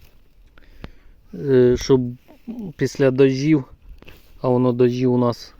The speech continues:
геть немає. Ну, маємо те, що маємо.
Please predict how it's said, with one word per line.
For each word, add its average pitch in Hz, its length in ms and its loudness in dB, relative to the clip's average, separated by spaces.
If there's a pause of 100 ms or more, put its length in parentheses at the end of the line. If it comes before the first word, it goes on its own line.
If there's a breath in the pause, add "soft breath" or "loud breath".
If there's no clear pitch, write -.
(100)
геть 139 340 -2
немає. 131 520 0 (1300 soft breath)
Ну, 196 240 -10 (680 soft breath)
маємо 127 400 -2
те, 120 140 -8
що 123 200 -8
маємо. 117 400 -4